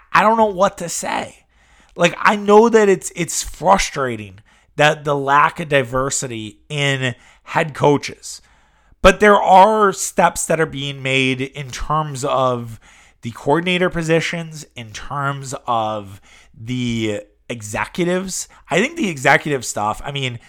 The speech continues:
Brad Holmes, African-American, coaching for, or, uh, gonna be the G M of the Detroit Lions, very well respected. Terry Fontenot,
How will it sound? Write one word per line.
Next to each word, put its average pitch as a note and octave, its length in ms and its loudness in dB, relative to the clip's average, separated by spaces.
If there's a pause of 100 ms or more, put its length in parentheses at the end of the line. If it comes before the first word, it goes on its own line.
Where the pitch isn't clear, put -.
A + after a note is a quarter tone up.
(380)
Brad E3 280 6
Holmes, D#3 580 0 (160)
African-American, C#3 1080 0 (240)
coaching D3 520 -2
for, B2+ 640 4 (200)
or, C3+ 200 4
uh, A#2+ 260 6
gonna C#3+ 220 -2
be C#3+ 100 0
the C#3 100 2
G B2+ 220 -2
M C3 160 2
of B2+ 80 -2
the B2 80 -2
Detroit A#2 420 -2
Lions, A#2 420 0
very C3+ 360 2
well B2+ 220 4
respected. A2 500 -6
Terry D3 260 2
Fontenot, C#3+ 580 6